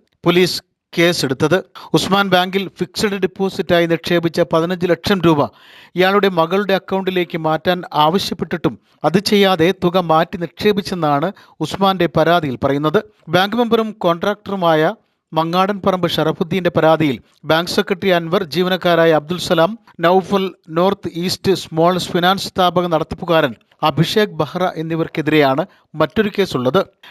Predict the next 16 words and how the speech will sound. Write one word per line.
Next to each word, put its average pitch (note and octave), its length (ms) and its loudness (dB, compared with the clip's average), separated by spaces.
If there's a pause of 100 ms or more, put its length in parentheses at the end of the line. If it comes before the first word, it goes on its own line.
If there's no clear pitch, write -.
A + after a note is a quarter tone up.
ഷറഫുദ്ദീന്റെ G#3+ 640 0
നിക്ഷേപ G3+ 380 -2
തുകയായ F3 520 2
പന്ത്രണ്ട് F#3 480 -2
ലക്ഷത്തി F#3 320 -4
അൻപത്തിരണ്ടായിരത്തി D#3+ 840 0
നൂറ്റി E3+ 280 -4
എഴുപത്തിയൊന്ന് F#3+ 640 0
രൂപ G3 240 4 (520)
നിക്ഷേപകൻ F#3 560 0
അറിയാതെ C#3+ 420 4 (440)
നോർത്ത് G#3+ 380 2
ഈസ്റ്റ് A3+ 260 -2
സ്മോൾ F3 380 -4
ഫിനാൻസ് F3 440 -4
സ്ഥാപനത്തിലേക്ക് E3+ 760 0